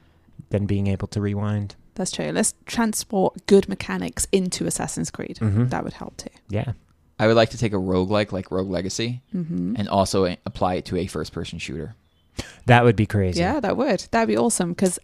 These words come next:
Speaker 2: every single time you go in, it's different.
Speaker 3: I would like that game. Yeah, I like, let's say a, like, again, like a Call of Duty type game where
Speaker 2: Mm-hmm.
Speaker 3: you are a, I don't know, like,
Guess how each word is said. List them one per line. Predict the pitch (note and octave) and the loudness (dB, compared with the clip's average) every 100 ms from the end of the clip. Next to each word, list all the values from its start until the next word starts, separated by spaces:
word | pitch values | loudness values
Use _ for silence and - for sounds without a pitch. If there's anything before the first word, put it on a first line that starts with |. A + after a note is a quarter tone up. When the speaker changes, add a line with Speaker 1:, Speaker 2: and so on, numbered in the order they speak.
| G#3 | 2
Speaker 2:
every | G3 G3+ | 4 2
single | G3+ F#3 | 2 0
time | F#3+ F#3+ | 0 0
you | F#3 | 2
go | F3+ | 2
in, | F3+ | 2
it's | E3 | 0
different. | - E3+ - - - - | -2 -2 -6 -10 -6 2
Speaker 3:
I | G#2+ | 4
would | G2+ | 6
like | G2+ G2 | 4 4
that | G2+ | 2
game. | F#2 G2 F#2+ | 0 -2 2
Yeah, | F#2+ F2 E2+ | 2 2 2
I | G#2+ | 2
like, | G#2 G2+ - - _ _ _ _ _ _ _ _ - - | 4 2 -2 -20 _ _ _ _ _ _ _ _ -20 -6
let's | A#2 - | -4 -2
say | - F#2 F#2+ F#2+ F#2 | -2 0 0 -2 -4
a, | G2 F#2 F#2 F#2+ F#2+ G2 F2 | -2 -2 0 -2 -2 -4 -6
like, | - F#2 | -6 -6
again, | F#2 G2 F2+ | -2 0 0
like | F#2 E2+ | -2 -6
a | |
Call | - F2+ | -4 -4
of | F2+ | -2
Duty | F#2 F#2 | -4 -4
type | - F2 | -4 -8
game | - F2+ F#2+ E2+ | -6 -4 -4 -4
where | F#2 F2+ F#2+ | -2 0 0
Speaker 2:
Mm-hmm. | E2+ | -2
Speaker 3:
you | F#2+ F#2+ F2+ | -2 0 0
are | C#2+ F#2 F2+ - | 0 0 0 -2
a, | - F#2+ F#2 F#2+ B2 - _ _ _ _ _ - - _ - - _ _ _ | -2 -2 -2 -4 -6 -12 _ _ _ _ _ -20 -20 _ -20 -20 _ _ _
I | A2 | -2
don't | A2+ | 2
know, | G#2 | 2
like, | F#2+ | 2